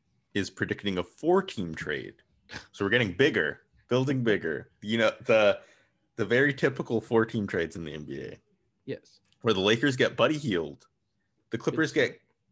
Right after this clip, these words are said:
Speaker 1: Kemba Walker and Tristan Thompson, O K C gets Dennis Schroeder, Ibaka, and Rondo,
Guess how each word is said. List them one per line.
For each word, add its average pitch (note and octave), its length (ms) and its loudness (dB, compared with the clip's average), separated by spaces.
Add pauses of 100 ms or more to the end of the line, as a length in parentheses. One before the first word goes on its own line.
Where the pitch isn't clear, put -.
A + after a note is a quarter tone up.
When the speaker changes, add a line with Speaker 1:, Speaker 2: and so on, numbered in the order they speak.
(360)
Speaker 1:
Kemba C#3+ 260 2
Walker A2+ 440 2
and F#2+ 240 -2
Tristan - 320 -10
Thompson, G#2 580 -6 (1300)
O A#2+ 100 4
K C#3 160 2
C C#3 220 -4
gets C3 200 -2
Dennis A2 260 0
Schroeder, A2 380 -2
Ibaka, F#2 500 -2
and F#2 140 -4
Rondo, D2+ 640 -8